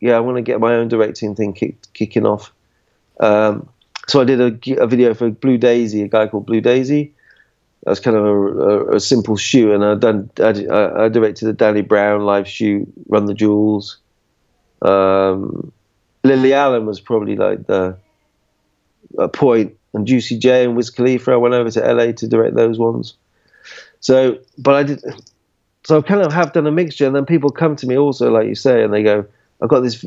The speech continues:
I get it a lot actually. "I've got this video. Can you draw over my video?" And depending on who's asking, how much they're paying, how much I like the track,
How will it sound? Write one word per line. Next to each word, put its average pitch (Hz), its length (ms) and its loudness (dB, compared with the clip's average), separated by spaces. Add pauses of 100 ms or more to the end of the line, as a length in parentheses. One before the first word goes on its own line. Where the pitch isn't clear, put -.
I 127 100 4
get 180 120 4
it 135 60 2
a 113 60 2
lot 135 260 2
actually. 98 440 -8 (540)
"I've 101 200 -2
got 127 140 0
this 117 120 -2
video. 127 380 2
Can 107 180 -8
you 110 80 -2
draw 117 260 2
over 107 180 -2
my 104 160 0
video?" 104 460 0 (720)
And 110 200 2
depending 139 460 2
on 120 180 2
who's 113 260 -2
asking, 135 640 0 (1200)
how 113 160 0
much 113 220 -4
they're 101 120 2
paying, 117 640 0 (720)
how 110 140 2
much 113 320 0
I 113 80 2
like 101 220 2
the 98 80 -6
track, 113 480 -2